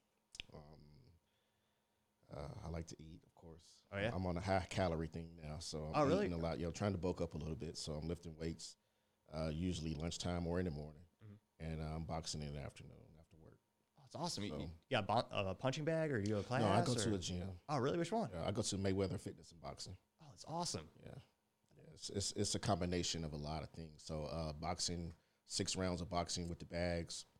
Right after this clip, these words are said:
Speaker 1: um, and we have cardio and we have weights.
Speaker 2: Oh, cool.
Speaker 1: So it's, we do it like a round robin for, like, an hour, fifteen minutes.
Speaker 2: That sounds intense.
Speaker 1: Yeah,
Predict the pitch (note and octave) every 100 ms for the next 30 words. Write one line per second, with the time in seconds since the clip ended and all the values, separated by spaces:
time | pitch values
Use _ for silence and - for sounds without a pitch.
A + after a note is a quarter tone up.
0 | - - E2 D#2 D#2 D#2 D2 - _ _
1 | - D#2+ F2 D#2+ - F2+ F2 D#2+ D#2+ D#2+
2 | D#2+ D#2+ D2 B1+ C#2 - - - _ _
3 | - C#3+ - - - - - C#2+ C#2+ -
4 | - D#2+ E2 D2+ D#2 B1+ D#2 D2+ C#2+ C#2
5 | C2+ B1 - - - - - - - -
6 | - - - - - - - _ _ -
7 | G#2+ B2 F2 - A2 E2+ - - -